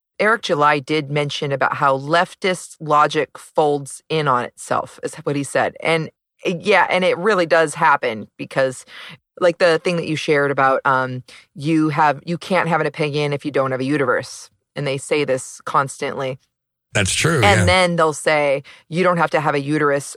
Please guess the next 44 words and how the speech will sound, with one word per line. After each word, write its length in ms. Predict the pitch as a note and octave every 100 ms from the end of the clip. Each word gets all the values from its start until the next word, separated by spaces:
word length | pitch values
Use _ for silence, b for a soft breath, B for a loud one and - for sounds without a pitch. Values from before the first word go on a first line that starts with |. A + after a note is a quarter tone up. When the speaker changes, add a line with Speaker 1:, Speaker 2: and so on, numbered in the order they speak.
| -
Speaker 1:
or 360 | D3 C#3 C3+ C3
have 540 | C#3+ C3 B2+ B2+ _ _ -
a 100 | C#3+
vagina 460 | C#3+ C#3 C3+ C3
to 120 | -
be 120 | - A#2
a 80 |
woman." 360 | B2 F#3+ C#3+ A#2+ B B B
And 280 | E3+ E3 D#3
again, 360 | E3+ G#3+ F#3 D#3+
these 140 | F#3
are 80 | A#3
just 260 | A#3 -
more 220 | F#3 G#3 A3
like 140 | F3+
soft 380 | - G#3+ G#3+ -
concepts 460 | - G3 G3 G3+
that 80 | F3
you're 120 | E3+
rolling 260 | D#3+ F3 E3+
around 160 | E3 D#3
in 60 |
your 140 | D3+ D#3
head, 420 | F#3 F3 D3+ -
and 180 | D3 D3
then 80 | D3
it 140 | -
starts 420 | - F3 D#3+ -
to 440 | - E3+ D3+ D3 C#3+
kind 260 | - D#3
of 120 | C#3+ -
fall 360 | - C#3+ C3
in 140 | C3 B2+
on 160 | A#2+
itself. 400 | G#2+ - G2+ -
It 80 | -
doesn't 300 | C#3+ C#3 C3
quite 260 | - B2+ B2+
make 220 | A2 -
sense 340 | - - -
'cause 160 | - D3+
it's 140 | D3+
not 180 | F3 D#3+
a, 300 | D3 C3+